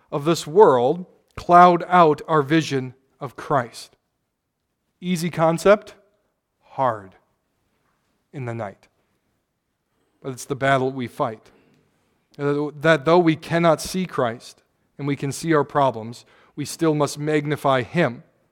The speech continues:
and not our trials. For this trial is momentary. It's light, and there's a greater prize. Going back to our athlete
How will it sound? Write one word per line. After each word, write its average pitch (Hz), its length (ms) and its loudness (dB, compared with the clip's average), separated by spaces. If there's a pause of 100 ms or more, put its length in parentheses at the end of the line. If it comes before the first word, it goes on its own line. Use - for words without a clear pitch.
(560)
and 135 140 -8
not 131 300 -2
our 127 200 -4
trials. 120 680 -10 (1800)
For 143 100 -16
this 151 360 -6 (180)
trial 143 560 2
is 139 260 -6
momentary. 135 760 -4 (400)
It's - 220 -20
light, 143 520 -2 (680)
and 135 80 -12
there's 127 140 -6
a 131 60 -4
greater 127 420 -4
prize. 113 640 -8 (320)
Going 139 220 -6
back 135 240 -2
to 143 100 -6
our 120 160 -4 (100)
athlete 139 520 -4